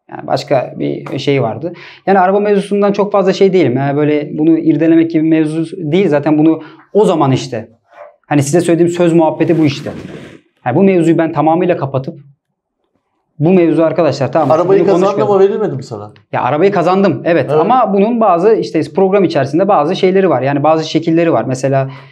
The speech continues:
Speaker 1: yani mesela değil. İşte ben bu mevzuyu aslında çok fazla irdelemek istemiyorum. İşte o sıra bana verilen bir söz vardı işte.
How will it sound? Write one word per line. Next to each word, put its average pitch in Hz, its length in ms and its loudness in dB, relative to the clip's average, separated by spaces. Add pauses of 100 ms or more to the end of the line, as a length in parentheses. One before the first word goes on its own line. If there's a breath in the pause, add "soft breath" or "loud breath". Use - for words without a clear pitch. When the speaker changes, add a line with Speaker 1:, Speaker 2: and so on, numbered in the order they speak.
(180 loud breath)
Speaker 1:
yani 107 180 -2
mesela 185 380 2
değil. 113 240 -2 (480 soft breath)
İşte 120 160 -4
ben 214 180 2
bu 214 40 2
mevzuyu 208 420 2
aslında 196 240 0
çok 208 160 -4
fazla 190 200 0
irdelemek 190 340 2
istemiyorum. 127 380 0
İşte 110 140 -4
o 233 140 2
sıra 196 240 0
bana 175 180 2
verilen 190 280 2
bir - 40 0
söz 175 240 0
vardı 113 220 0
işte. - 300 -12